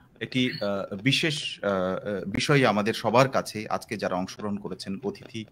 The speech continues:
আমি, আমাদের প্রত্যেকেরই, আহ, আমরা ভারাক্রান্ত, আমরা স্মৃতিকাতর একই সাথে।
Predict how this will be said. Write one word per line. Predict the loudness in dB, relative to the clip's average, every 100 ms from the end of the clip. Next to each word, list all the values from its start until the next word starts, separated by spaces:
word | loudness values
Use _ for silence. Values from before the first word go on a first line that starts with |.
| -10 0
আমি, | 2 2 0 -8 -18 0
আমাদের | 4 6 4
প্রত্যেকেরই, | 0 -2 -4 -2 -2 -4
আহ, | -12 -20 -20 0 4 4 2 -8 _
আমরা | 2 4 4 2
ভারাক্রান্ত, | 0 4 6 6 4 0 0 -2 -2 0
আমরা | 0 0
স্মৃতিকাতর | 2 2 2 2 2 2
একই | -2 -2
সাথে। | -4 -6 -6 -8